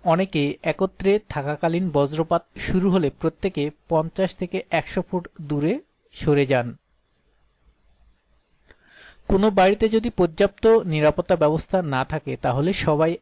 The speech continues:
এক কক্ষে না থেকে আলাদা আলাদা কক্ষে যান। খোলা জায়গায় কোনো বড় গাছের নিচে আশ্রয় নেওয়া যাবে না। গাছ থেকে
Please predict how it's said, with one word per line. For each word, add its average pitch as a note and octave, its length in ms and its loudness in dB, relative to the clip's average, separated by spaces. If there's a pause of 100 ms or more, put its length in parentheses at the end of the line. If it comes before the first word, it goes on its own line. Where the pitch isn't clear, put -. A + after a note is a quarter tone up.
(100)
এক D#3 280 -2
কক্ষে G3+ 400 -4
না C#3+ 260 -2
থেকে C#3+ 480 -6
আলাদা D3+ 380 0
আলাদা D3+ 340 -2 (100)
কক্ষে - 380 -2
যান। A#2+ 300 -4 (2750)
খোলা G3 300 4
জায়গায় G#3 460 4
কোনো E3 380 0 (300)
বড় D#3+ 260 6 (100)
গাছের E3+ 340 0
নিচে F#3 400 -2
আশ্রয় E3+ 500 -2
নেওয়া C#3+ 240 0
যাবে C3+ 280 -2
না। B2 220 -8 (420)
গাছ C#3 240 -4
থেকে A3 340 -8